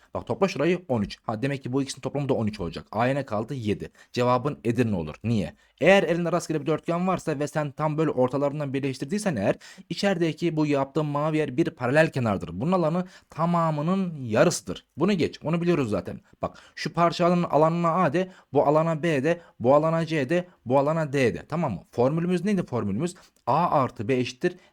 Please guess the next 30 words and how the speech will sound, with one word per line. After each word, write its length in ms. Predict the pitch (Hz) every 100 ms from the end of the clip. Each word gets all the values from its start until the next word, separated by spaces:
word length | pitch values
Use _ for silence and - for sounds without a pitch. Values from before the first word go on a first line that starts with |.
| -
D 260 | 110 165 160
artı 320 | 131 - 131
C 200 | 120 101
idi. 160 | 78 87
Yaz 200 | 143 165
onu 160 | 139 104
bir 60 |
kenara. 380 | 104 87 78 - -
A 60 | 131
artı 640 | 151 135 101 90 - 78
B 60 | 85
eşittir 600 | 73 - 143 - 156 151 - _ 95
C 240 | 101 147
artı 420 | 127 113 107 113 113
D 240 | 139 143 -
idi. 260 | 131 - - -
Güzel. 260 | 120 92 - - 107
Burada 300 | 143 175 165
buna 140 | 175
benzer 300 | 160 165 160
bir 40 |
durum 220 | 139 143 107
var. 120 | 80
Hemen 280 | 143 165 175
ne 20 |
yapalım? 380 | 170 143 180 196 - -
Şu 140 | - -
orta 340 | 127 139 180
yerlerini 340 | 175 165 175
birleştirelim. 540 | 131 123 117 110 80